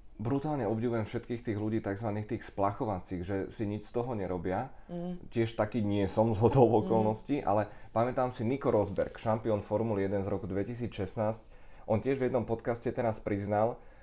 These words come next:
Speaker 1: že v danom roku obetoval všetko pre úspech, pol roka nečítal maily, internet, nič, lebo on sám povedal, že moje sebavedomie bolo tak krehké, že mohlo ma sto ľudí chváliť,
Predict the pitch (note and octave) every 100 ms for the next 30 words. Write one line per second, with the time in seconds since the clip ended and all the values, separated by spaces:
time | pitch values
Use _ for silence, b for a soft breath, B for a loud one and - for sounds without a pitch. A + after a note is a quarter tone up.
0 | b F#2+ G2 E2+ F2+ A#2+ D#3 A#2+ G#2+ -
1 | B2 A#2 A2 A2 G#2+ G2 F#2+ - A#2+ A#2
2 | - A2 F#2 F2+ G#2 - B2+ D#3 - b
3 | b - - C#3 C3+ A2 A2 G2 G2 G2
4 | G#2+ G2+ G2 G2 F#2+ G#2+ B2 C3 - G#2+
5 | G#2 A2 G#2+ G2 F2 - F#2 F2+ C#3 -
6 | - - b b b - G2+ A2+ B2+ A#2
7 | D3+ D#3 C3+ C#3+ C3+ B2 B2 A2 B B
8 | B B B B B - A#2 B2+ D3+ D3
9 | F3+ D#3+ D#3+ D3 C3 A#2 C#3+ F3 - A2+
10 | G2+ - A2 A#2 E3 E3 - A2 G#2+ A#2
11 | D3 C3 G#2 - - E3+ E3 D3 C3+ G#2+
12 | F2+ F#2 D#3